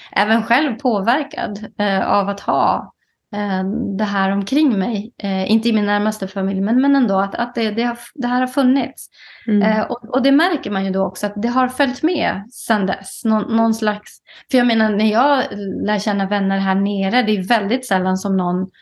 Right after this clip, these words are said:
Speaker 1: har en koppling till det kristna. Men jag upplever liksom i Sápmi så är det ganska ofta att man har det.
Speaker 2: Ja.
Speaker 1: Ja. Mm.
Speaker 2: Gud, vad intressant. Det är
Speaker 1: Ja.
Speaker 2: sant.
Speaker 1: Mm.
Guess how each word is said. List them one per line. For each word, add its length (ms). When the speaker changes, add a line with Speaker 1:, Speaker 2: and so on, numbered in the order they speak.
Speaker 1:
har 200
en 120
koppling 800
till 260
det 100
kristna. 520
Men 400
jag 280
upplever 480
liksom 360
i 140
Sápmi 440
så 120
är 80
det 60
ganska 300
ofta 340
att 240
man 200
har 260
det. 340
Speaker 2:
Ja. 380
Speaker 1:
Ja. 400
Mm. 120
Speaker 2:
Gud, 220
vad 100
intressant. 800
Det 120
är 40
Speaker 1:
Ja. 60
Speaker 2:
sant. 600
Speaker 1:
Mm. 380